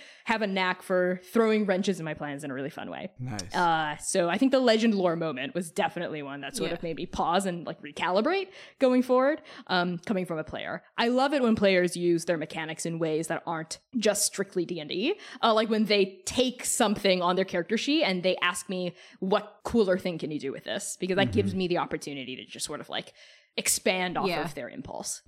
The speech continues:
Speaker 3: Awesome.
Speaker 2: All right, do we wanna make a character, finally?
Speaker 3: What
Speaker 2: We've
Speaker 3: kind
Speaker 2: been
Speaker 3: of a question
Speaker 2: waiting
Speaker 3: is
Speaker 1: Let's
Speaker 2: two
Speaker 3: that?
Speaker 1: do
Speaker 2: years,
Speaker 1: it.
Speaker 2: Connie.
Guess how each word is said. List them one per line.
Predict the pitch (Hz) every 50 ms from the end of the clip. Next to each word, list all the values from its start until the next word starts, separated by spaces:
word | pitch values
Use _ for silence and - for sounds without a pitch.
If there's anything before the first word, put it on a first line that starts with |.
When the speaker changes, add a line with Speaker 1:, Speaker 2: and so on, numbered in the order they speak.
| -
Speaker 3:
Awesome. | 175 180 180 185 - - 165 160 165 165 165 - - - - - - - - - - - - 113
Speaker 2:
All | 113 113
right, | 117 131 143 147 123 98 104
do | - 117
we | 113 117 120
wanna | 123 127 127 127 127 131
make | 131 120 117 117 117 117 139
a | 120
character, | 113 - 120 113 110 120 131 131 127 - - 95 95 101 -
finally? | - 131 123 123 123 120 104 101 101 - 85 - - - - - - - - - -
Speaker 3:
What | 233 233 127
Speaker 2:
We've | 113 226
Speaker 3:
kind | 214 - -
Speaker 2:
been | - 226
Speaker 3:
of | 123
a | -
question | 180 131 127 120 117 113 113
Speaker 2:
waiting |
Speaker 3:
is | - 175 -
Speaker 1:
Let's | 233 254 269
Speaker 2:
two | 131 147
Speaker 3:
that? | 165 160
Speaker 1:
do | 247
Speaker 2:
years, | 311 415 440 403 254 - -
Speaker 1:
it. | -
Speaker 2:
Connie. | - 120 113 113 110 110 110 110 110 107 110